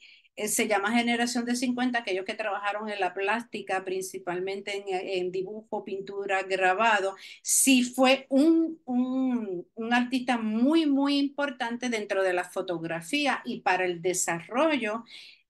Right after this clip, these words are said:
eh, de estos personajes que fueron, porque a través de la, de las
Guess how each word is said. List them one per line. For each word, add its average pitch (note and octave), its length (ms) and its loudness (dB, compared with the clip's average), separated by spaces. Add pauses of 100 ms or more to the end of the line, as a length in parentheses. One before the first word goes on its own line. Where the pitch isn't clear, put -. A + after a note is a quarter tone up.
eh, F3+ 640 0 (760)
de A3+ 160 4
estos A#3 280 0
personajes B3 720 4
que A3+ 120 -2
fueron, G3+ 800 2
porque G3 220 0
a F3+ 60 0
través F3 320 0
de F#3+ 100 0
la, G#3+ 420 0
de G3 140 0
las F3+ 220 0